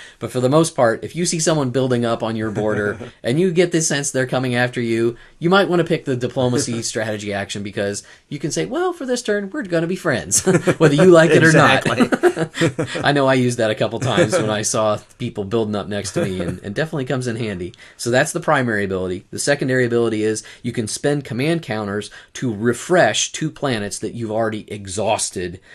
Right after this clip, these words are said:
Speaker 1: from previous actions in, in the action phase. Um, the reason that you might, uh, exhaust a planet is to use its resources. Dave sort of explained there are the resources, there's influence, there's other reasons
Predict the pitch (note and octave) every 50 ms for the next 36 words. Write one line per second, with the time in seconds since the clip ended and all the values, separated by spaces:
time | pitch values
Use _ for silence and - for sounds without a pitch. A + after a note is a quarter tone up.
0 | - - - _ - - B2+ A2+ G#2 - - C#3 C3+ C3+ A#2+ A#2 A2+ G#2 - E2+
1 | F#2+ F#2+ F#2+ - - G#2 F#2 F#2 F2+ - - F#2+ F#2+ F#2 F#2 F#2 - - G#2 G2
2 | F#2 F#2 F2+ F2+ - - F#2+ F2+ F2 F#2+ G2 - - - D2 - - D#2+ D2+ A1+
3 | - - - - - - - - - - - - A#2+ A2 G#2 G2+ F#2+ - - -
4 | - _ - B2+ B2+ C3 D3 D#3 D#3 C3+ C#3 B2+ B2 A#2 A2 - A#2 A#2+ A#2 A2+
5 | A#2 A#2 A#2 A2+ - - G2+ A2+ G#2+ G2 F#2+ - - A2 G#2+ G#2 F#2+ A2 A#2 A#2+
6 | B2 A#2+ A#2+ - - G2 - - A#2 A2+ G#2 G2+ F#2+ - G#2 G#2+ - - - A2+
7 | G2+ G#2 A#2 A2+ A2 G2 G#2+ G2 - - A2+ A2+ A2 - - F#2 F2 E2+ F#2+ F#2
8 | F#2 G#2 G2 F#2+ F#2 - G#2+ F#2+ F2+ F#2+ F#2 - - - A2 G#2 G2 F#2+ F#2+ F#2
9 | F#2 F#2+ F#2+ F2 F#2 F#2 G2 G#2 G#2+ G2+ - A2+ G#2 G#2 G2 - G2 F#2+ F#2+ F2+
10 | F#2+ F#2+ F#2+ F#2 - G2 G#2+ G#2 G2 - A2 G#2 G2+ G2+ F#2+ - G#2 G2+ G2+ -
11 | - B2 B2 A#2+ A#2 G#2+ A2 A2+ A2+ G#2 G2+ G2 G2 G2+ - -